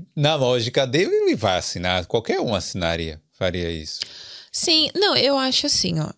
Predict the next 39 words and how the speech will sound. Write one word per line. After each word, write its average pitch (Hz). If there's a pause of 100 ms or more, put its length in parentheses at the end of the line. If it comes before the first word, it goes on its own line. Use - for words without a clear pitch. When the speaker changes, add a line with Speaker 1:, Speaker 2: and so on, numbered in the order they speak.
(260)
Speaker 2:
infelizmente 196
a -
gente 180
tá 190
num, 170
infelizmente, 160
infelizmente, 170
não 190
sei, 170 (220)
mas 180
a 185
gente 196
tá 220
num 202
mundo 214
que -
gira 196
em 262
torno 240
do 240
dinheiro. 226 (480)
Speaker 1:
Sim. 82 (220)
Speaker 2:
Né? 156
Então, 170
todo 269
mundo 214
hoje 160
em 165
dia 175
pensa 185 (600)
em 240
como 269
fazer 262
mais 262
dinheiro 254
pra 220
facilitar 226
a 240
vida. 170